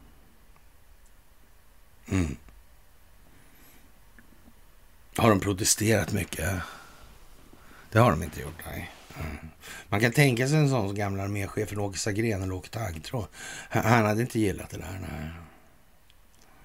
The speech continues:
Dag Hansson där, klacken, han har inte heller gillat det där. Nej, chefen ku-, Stockholms kustartilleriförsvar där.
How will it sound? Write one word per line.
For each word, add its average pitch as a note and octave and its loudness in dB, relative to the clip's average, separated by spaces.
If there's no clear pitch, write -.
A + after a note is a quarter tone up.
Dag G2+ 6
Hansson G#2 2
där, F2+ -4
klacken, - 0
han F2+ -2
har G#2 -2
inte G#2+ -4
heller A2+ 2
gillat F#2+ -2
det G#2+ -4
där. F#2+ -6
Nej, F#2+ 2
chefen F#2 -6
ku-, - -10
Stockholms - -6
kustartilleriförsvar F2+ -4
där. D#2+ -6